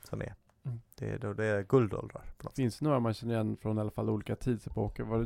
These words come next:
Speaker 2: Georgian och så
Speaker 1: Ja,
Speaker 2: där?
Speaker 1: det
Speaker 2: är
Speaker 1: finns
Speaker 2: mest
Speaker 1: ju andra,
Speaker 2: kläder man
Speaker 1: det
Speaker 2: tänker
Speaker 1: finns ju en
Speaker 2: på,
Speaker 1: del kända
Speaker 2: George,
Speaker 1: kungar,
Speaker 2: ja.
Speaker 1: men de är aldrig så bra.
Speaker 2: Nej, jag tänker på George, tänker man bara på kläder, va?
Speaker 1: Ja.
Speaker 2: Han var första som hade kostym.
Speaker 1: Eh, det kan ha varit George den fjärde kanske.
Speaker 2: Ja, precis.
Speaker 1: Mm.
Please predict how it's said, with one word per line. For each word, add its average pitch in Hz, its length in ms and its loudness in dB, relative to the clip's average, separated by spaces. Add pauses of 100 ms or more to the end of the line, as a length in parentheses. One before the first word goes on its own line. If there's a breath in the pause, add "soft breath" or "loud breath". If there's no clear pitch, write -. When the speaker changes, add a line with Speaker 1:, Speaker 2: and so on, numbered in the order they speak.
Speaker 2:
Georgian 117 680 6
och 110 60 -2
så 120 60 6
Speaker 1:
Ja, 127 100 12
Speaker 2:
där? 135 60 12
Speaker 1:
det 135 80 8
Speaker 2:
är 135 40 6
Speaker 1:
finns 139 120 8
Speaker 2:
mest - 140 2
Speaker 1:
ju 156 80 8
andra, 156 180 10
Speaker 2:
kläder 110 220 4
man 147 80 2
Speaker 1:
det 143 60 -2
Speaker 2:
tänker 127 120 4
Speaker 1:
finns 120 140 2
ju 165 40 8
en 160 60 6
Speaker 2:
på, 156 60 6
Speaker 1:
del 127 80 10
kända 120 260 4
Speaker 2:
George, - 160 4
Speaker 1:
kungar, 120 200 4
Speaker 2:
ja. - 60 -4
Speaker 1:
men 143 80 -2
de 160 140 6
är 175 40 10
aldrig 170 200 10
så - 120 4
bra. 175 560 12 (360 loud breath)
Speaker 2:
Nej, 135 400 2
jag 143 100 -2
tänker 160 180 2
på 160 60 2
George, 156 320 6
tänker 156 140 0
man 139 100 0
bara 127 120 6
på - 80 0
kläder, 107 360 0
va? 117 300 -4
Speaker 1:
Ja. 110 280 6
Speaker 2:
Han 131 80 0
var 127 60 2
första 120 180 2
som 113 80 0
hade 107 120 2
kostym. 117 520 -2 (520 soft breath)
Speaker 1:
Eh, 131 300 10
det 139 100 -2
kan 156 100 2
ha 151 40 4
varit 135 160 2
George 123 200 2
den - 100 -2
fjärde 110 380 4
kanske. - 320 -4
Speaker 2:
Ja, 135 160 4
precis. 131 300 -4
Speaker 1:
Mm. 107 160 -4